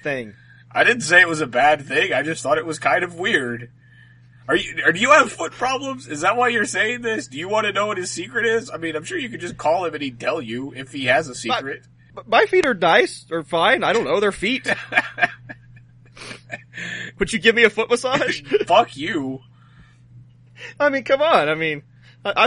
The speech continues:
Speaker 1: I'm kinda tired. You know, I've been podcasting for a while, you know. Give me a foot massage.
Speaker 2: <laughs> Fuck that. There is only one person in this world whose feet I will massage. Thank you very much.
Speaker 1: You know, see, I've,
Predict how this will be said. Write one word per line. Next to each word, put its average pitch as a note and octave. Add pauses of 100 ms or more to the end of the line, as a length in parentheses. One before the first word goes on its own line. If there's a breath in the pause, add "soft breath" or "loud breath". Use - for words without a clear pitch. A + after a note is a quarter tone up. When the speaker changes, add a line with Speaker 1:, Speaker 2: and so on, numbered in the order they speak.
(100)
Speaker 1:
I'm G3+
kinda G3+
tired. F#3+
You F3+
know, D#3+
I've D#3+
been E3
podcasting F3+
for D#3
a C#3+
while, E3
you D3
know. C3 (240)
Give E3
me D3+
a F#3+
foot D3+
massage. C3 (640 loud breath)
Speaker 2:
<laughs> -
Fuck -
that. D3+ (500 loud breath)
There -
is A3
only G3
one D#3+
person E3+
in D#3
this C#3+
world C#3
whose C3
feet D3
I B2+
will A#2+
massage. A2
Thank A2+
you A2
very A2+
much. A#2 (580 soft breath)
Speaker 1:
You D#3+
know, D#3
see, G3
I've, A3